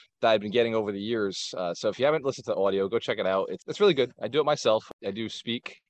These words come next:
in the audio for six hours. It took me to record it, uh, but it's only a two and a half hour audio. So we wanna open it up to questions, comments, shares. The Hundred Millionaire Summit is getting closer. We're forty-one days away.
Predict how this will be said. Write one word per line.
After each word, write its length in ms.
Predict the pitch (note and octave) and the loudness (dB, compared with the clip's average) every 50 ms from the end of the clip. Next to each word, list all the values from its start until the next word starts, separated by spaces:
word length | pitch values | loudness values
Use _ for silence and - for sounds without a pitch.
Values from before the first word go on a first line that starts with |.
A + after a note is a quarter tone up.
| _ _ _ _ _ - | _ _ _ _ _ -8
in 100 | A2+ A2+ | -6 -4
the 80 | A#2 | -2
audio 260 | A2+ G#2+ G2+ G#2 G#2+ G#2 | 0 0 2 2 0 -2
for 220 | - - G2+ F#2+ | -4 -6 -10 -8
six 320 | - - - F3+ - - | -6 -2 -4 -2 0 2
hours. 380 | E3 C#3+ C3 B2+ C3 C3+ C#3 - | 2 4 4 4 4 2 0 -4
It 80 | - - | -8 -12
took 100 | C#3+ C3 | -10 -8
me 120 | C#3 C3 | -6 -4
to 60 | A#2+ | -4
record 300 | A#2 G#2+ - B2 A2+ A#2 | -6 -4 -2 0 2 2
it, 120 | B2+ C3+ - _ _ - - - _ _ _ _ - | 2 0 -4 _ _ -20 -20 -20 _ _ _ _ -4
uh, 120 | G2 F#2+ | -4 -2
but 120 | G2 G#2 | -2 -2
it's 80 | G2+ - | 0 0
only 160 | A#2+ A#2 A2 | 0 0 0
a 40 | G#2 | -2
two 140 | - - B2 | -2 -2 -2
and 80 | A#2 | -2
a 40 | A2 | 0
half 220 | A#2+ A2+ G#2 - - | 0 0 -2 -2 0
hour 480 | - G2 G2 F#2+ F#2+ F#2+ F#2+ F#2 F2+ F2 _ _ _ _ _ - | 0 2 4 4 4 4 2 2 0 -4 _ _ _ _ _ -4
audio. 340 | - A2 G#2+ G#2 F#2+ E2+ D2+ - _ _ _ _ - - | 0 0 2 2 0 -2 -4 -6 _ _ _ _ -8 0
So 140 | - B2+ | 2 4
we 100 | A#2 B2 | 4 6
wanna 200 | C#3+ D3+ D#3 D3 | 6 6 6 6
open 260 | - D3+ D#3 - D#3 C#3 | 6 4 2 2 2 0
it 80 | C3+ | 2
up 120 | C#3+ C3+ - | 0 0 0
to 280 | - - D3 C3+ A#2+ G2+ | -2 -2 0 0 -2 -2
questions, 600 | - - D#3+ D3+ - - E3 D3+ C#3 C3 A#2 - | -2 0 0 0 0 -2 -4 -4 -4 -4 -6 -6
comments, 440 | - C#3+ C#3+ C#3 C#3 C3+ B2 - | -4 -2 -2 0 0 -2 -4 -4
shares. 540 | - - D3+ D3 C#3 C#3 C3+ B2+ A#2+ - - - - - - - _ _ _ - | -4 0 2 4 6 6 4 4 2 -2 -8 -12 -18 -20 -20 -20 _ _ _ -4
The 80 | - - | 0 0
Hundred 220 | E3+ E3 D#3+ E3 | 0 0 2 2
Millionaire 300 | E3+ E3 E3 D#3+ D3 D3+ | 2 2 2 2 0 0
Summit 340 | - - - D#3+ E3 D#3 - | -2 0 0 0 0 -2 -4
is 240 | E3+ F3 F3+ F3 - | -2 -2 -2 -2 -2
getting 320 | - D#3 D#3 D#3 D#3+ C#3 | 0 2 2 2 2 0
closer. 460 | - - - D#3 D#3 E3+ - - F#3+ D#3 | -6 -2 2 2 2 2 2 -2 -4 -4
We're 80 | G#2+ | -4
forty-one 580 | - - - D#3+ E3 E3 D#3 D#3 D#3+ D#3+ D#3 C#3+ | -6 -4 -2 -2 0 0 2 2 2 0 0 -2
days 300 | A#2+ D#3 D#3+ D#3+ C3+ C3+ | -2 -2 -2 0 0 0
away. 440 | B2 A#2 B2 C#3 D3+ D#3+ F#3 G3+ | 0 0 2 2 2 2 0 -2